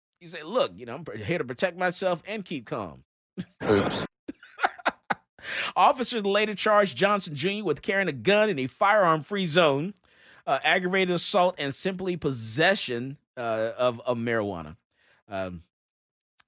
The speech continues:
Speaker 1: Johnson Junior has since been booked into the East Baton Rouge Parish Prison,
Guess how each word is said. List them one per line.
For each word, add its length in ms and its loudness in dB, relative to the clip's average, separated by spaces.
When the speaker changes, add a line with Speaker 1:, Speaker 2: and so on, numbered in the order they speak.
Speaker 1:
Johnson 400 -2
Junior 300 -2
has 180 -2
since 260 -6
been 260 -4
booked 360 -2
into 260 -10
the 200 -12
East 220 -10
Baton 300 -2
Rouge 400 -8
Parish 480 -4
Prison, 460 -4